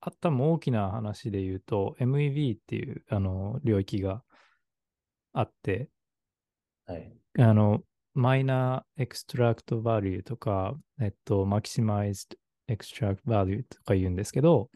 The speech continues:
Speaker 2: はい。
Speaker 1: 要はそのトランザクションの、えー、順番を入れ替えたりして得られる利益のことですね。
Speaker 2: うん。
Speaker 1: で、
Speaker 2: はい。
Speaker 1: 簡単な例はアービトラージとか、えっと、悪質な例だとフロントエンド、あ、フロント、フロントランニング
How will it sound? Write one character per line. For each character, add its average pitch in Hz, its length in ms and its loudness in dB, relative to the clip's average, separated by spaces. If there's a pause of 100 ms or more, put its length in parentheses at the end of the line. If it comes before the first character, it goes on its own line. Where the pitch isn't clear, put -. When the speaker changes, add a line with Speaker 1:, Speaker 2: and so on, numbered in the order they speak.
(800)
Speaker 2:
は - 80 -18
い。 - 40 4
Speaker 1:
要 131 80 8
は 107 100 4
そ 104 140 -2
の 98 160 0
ト 143 120 -2
ラ 147 80 4
ン 143 60 4
ザ 147 140 2
ク - 80 -14
シ - 100 -4
ョ 107 60 0
ン 95 100 -2
の、 107 320 2 (920)
え 98 480 -8
ー、 - 20 -6
順 143 260 4
番 139 160 4
を 131 60 4
入 131 60 4
れ 131 120 4
替 127 120 2
え 101 40 -2
た - 120 -4
り 90 100 -6
し - 100 -16
て 139 340 2 (540)
得 117 80 2
ら 104 140 2
れ 101 140 0
る 151 220 2
利 110 120 4
益 95 200 0
の 82 120 -10
こ 87 80 -14
と - 120 -12
で 101 80 -8
す 135 100 -4
ね。 151 140 -4 (920)
Speaker 2:
う - 40 -8
ん。 - 20 0
Speaker 1:
で、 - 0 -
Speaker 2:
は - 40 0
い。 - 20 -2
Speaker 1:
簡 190 160 2
単 196 120 4
な 190 100 6
例 185 120 6
は 104 260 2
ア 104 40 2
ー - 20 2
ビ 104 100 -2
ト 110 120 0
ラ 98 160 2
ー - 20 0
ジ 98 120 -12
と 101 120 -8
か、 - 280 -6 (480)
え 101 120 0
っ 95 160 -6
と、 95 540 0
悪 - 200 -2
質 180 140 -2
な 175 100 2
例 175 100 2
だ 113 100 2
と 95 140 -4
フ 110 100 -4
ロ 107 100 0
ン 101 80 -4
ト 110 140 0
エ 104 60 0
ン 101 100 -2
ド、 98 260 -4
あ、 98 300 -8
フ 127 60 -4
ロ 117 80 2
ン - 40 0
ト、 113 320 -2
フ - 120 -4
ロ 117 100 2
ン 110 60 2
ト 117 100 0
ラ 110 140 4
ン 104 120 2
ニ 101 100 0
ン 95 100 -2
グ 95 240 -6